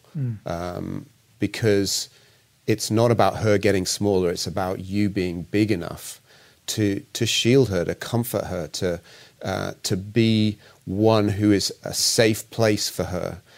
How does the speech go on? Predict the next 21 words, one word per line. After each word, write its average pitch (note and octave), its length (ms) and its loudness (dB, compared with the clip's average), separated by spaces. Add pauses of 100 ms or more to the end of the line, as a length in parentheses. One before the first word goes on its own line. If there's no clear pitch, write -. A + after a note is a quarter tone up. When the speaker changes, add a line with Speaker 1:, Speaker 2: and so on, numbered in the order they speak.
Speaker 1:
Yeah. A#2 220 -4
Speaker 2:
And, A#2 120 4
and C3 260 2
I C#3 60 4
think D3 380 2
for B2+ 440 6
lots C3 460 4
of A2+ 160 4
men, A2+ 340 2
it's F#2+ 200 -4
hard C3+ 420 2
for G2+ 160 4
us F#2 120 -2
to G2 120 -4
work G2+ 340 2
out F#2 260 -2 (280)
how A2+ 220 2
do A2 60 4
we G2+ 120 2
do A2 260 4
that. D2 220 -6